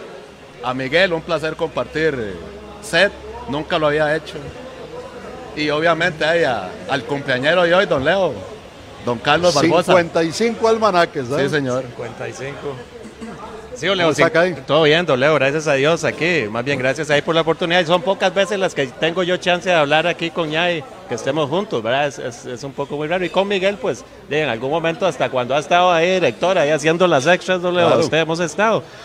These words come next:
Speaker 3: Pero, don Leo, muy contento de estar cumpliendo cincuenta y cinco años, súper agradecido con Dios, en realidad, con lo que nos ha dado en la vida, con mi familia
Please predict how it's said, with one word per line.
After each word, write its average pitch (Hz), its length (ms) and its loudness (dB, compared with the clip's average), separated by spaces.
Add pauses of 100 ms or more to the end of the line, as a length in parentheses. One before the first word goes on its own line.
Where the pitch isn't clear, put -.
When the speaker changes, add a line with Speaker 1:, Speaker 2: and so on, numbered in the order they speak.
(220)
Speaker 3:
Pero, 147 320 6
don 139 140 2
Leo, 190 180 4
muy 160 140 2
contento 208 560 0
de 131 60 4
estar 156 260 0
cumpliendo 185 440 -2
cincuenta 156 400 -2
y 113 60 -2
cinco 160 240 -4
años, 175 200 0
súper 131 360 2
agradecido 123 580 2
con 143 180 -2
Dios, 156 240 0
en 139 120 -6
realidad, 113 440 -2 (380)
con 117 160 -2
lo 113 120 -2
que 113 100 -4
nos 104 180 -4
ha 120 100 0
dado 156 180 4
en 156 80 0
la 117 120 2
vida, 143 320 6
con 120 160 -2
mi 110 120 -2
familia 151 800 2